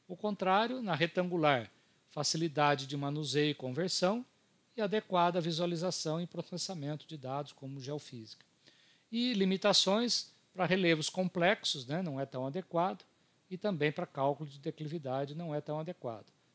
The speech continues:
né? Seria adequado trabalhar sobre a triangular no caso de cálculos de declividade. Mas nós vamos ver ainda que é possível criar essa grade retangular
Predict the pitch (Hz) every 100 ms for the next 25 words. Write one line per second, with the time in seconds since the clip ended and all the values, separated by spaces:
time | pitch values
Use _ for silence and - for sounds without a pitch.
0 | _ 113 127 - 117 131 131 185 139 131
1 | 143 127 131 165 151 _ _ _ - 143
2 | 135 123 127 139 127 143 - 156 165 160
3 | 120 131 - _ _ _ _ 131 - 123
4 | 123 113 - 123 120 131 117 117 127 131
5 | 123 131 107 - - _ _ _ - _
6 | 190 214 226 247 247 160 226 208 190 220
7 | - 226 196 - 208 202 220 - - -
8 | 247 220 214 - 196 151 165 160 165 127
9 | 131 131 131 127 160 180 151 139 120 123
10 | 190 196